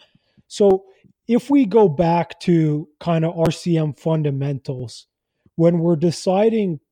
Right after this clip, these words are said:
whether or not to do a, an inspection, quote unquote, whether that's vibration, oil analysis,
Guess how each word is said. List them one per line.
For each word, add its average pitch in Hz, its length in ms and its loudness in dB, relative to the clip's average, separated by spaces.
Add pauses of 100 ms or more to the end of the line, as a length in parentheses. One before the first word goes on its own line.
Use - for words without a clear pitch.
whether 156 440 0
or 165 140 2
not 147 420 -4
to 156 120 -4
do 143 480 -4 (100)
a, 147 340 0 (220)
an 143 160 -2
inspection, 139 800 -4
quote 147 280 2
unquote, 135 540 -6 (100)
whether 151 220 0
that's 143 360 -4 (380)
vibration, 151 680 0
oil 151 280 0
analysis, 143 800 -4